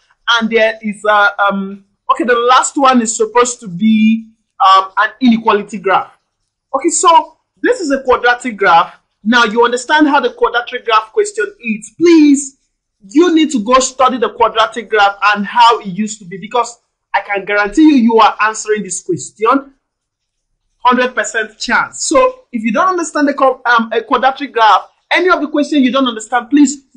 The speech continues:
drop a comment section so that, uh, uh, drop it on the comment section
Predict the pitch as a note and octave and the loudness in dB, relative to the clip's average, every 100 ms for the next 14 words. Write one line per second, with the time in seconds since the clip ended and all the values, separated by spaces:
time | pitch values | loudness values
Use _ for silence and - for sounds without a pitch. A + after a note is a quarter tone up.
0 | F3 - - B3+ B3+ B3+ B3 B3 C4 A#3+ | -2 2 2 2 0 2 2 -2 -6 -6
1 | - B3 A#3+ A#3+ D4+ B3+ - G#3+ G#3+ G#3+ | -4 0 0 -2 -2 0 0 0 0 -2
2 | E3+ - A3+ C#4 D4 G3+ - A3+ A3+ A3+ | 0 0 2 0 0 -4 -2 -4 -4 -8
3 | G#3+ G3 C4 D4+ | -12 -6 -4 -4